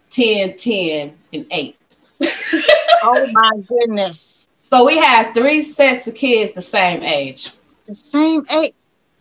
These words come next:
Speaker 2: Now, you know this is providence. You know y'all supposed to be. <laughs> You know this is supposed to, this was destined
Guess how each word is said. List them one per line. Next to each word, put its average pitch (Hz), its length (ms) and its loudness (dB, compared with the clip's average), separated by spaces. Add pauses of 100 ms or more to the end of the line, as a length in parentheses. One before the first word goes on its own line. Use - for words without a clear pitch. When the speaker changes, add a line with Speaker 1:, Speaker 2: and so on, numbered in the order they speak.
(540)
Speaker 2:
Now, 208 140 -6
you 277 240 0
know 233 180 2
this 196 220 -6
is 180 100 -14
providence. 190 680 -4
You 269 140 -2
know 269 200 2
y'all 214 320 4
supposed 262 500 2
to 311 100 4 (260)
be. 381 440 2 (340)
<laughs> - 1040 -8
You 349 220 0
know 349 260 6
this 320 120 0
is 254 280 2
supposed 294 420 2
to, 226 60 -14
this 285 240 0
was 233 140 -8
destined 185 760 -2